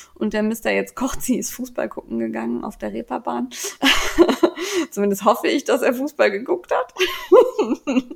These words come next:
Nein, ich hab Beweisfotos, alles klar. Ähm, und dann haben wir halt ein bisschen geplauscht und, ähm, das war sehr gemütlich.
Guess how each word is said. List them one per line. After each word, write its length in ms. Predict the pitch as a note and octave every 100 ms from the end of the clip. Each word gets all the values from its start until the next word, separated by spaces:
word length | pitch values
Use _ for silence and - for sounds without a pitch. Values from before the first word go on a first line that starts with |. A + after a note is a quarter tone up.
| G4+ B4+ F4+ -
Nein, 260 | D#3+ D#3
ich 140 | F#3 -
hab 120 | G#3+
Beweisfotos, 720 | G#3 G#3 A3 - - G#3 G3
alles 280 | G#3 A3 -
klar. 240 | - A#3 - - - F4 - -
Ähm, 440 | B3+ C4 C4+ C#4 _ - _
und 320 | - D#3+ B3 A#3+
dann 240 | A#3 A3+
haben 240 | A#3 A#3+ G3+
wir 220 | A#3 A#3
halt 180 | A3+ -
ein 120 | G#3
bisschen 280 | G#3+ A3 G#3+
geplauscht 720 | G3+ - A3+ A3+ A#3 - -
und, 380 | G3+ G3+ G3 -
ähm, 480 | G#3 G3 G3 G3 G3+
das 220 | F3 -
war 160 | F3 F3+
sehr 220 | - F3+
gemütlich. 720 | - F#3 - - - G3 -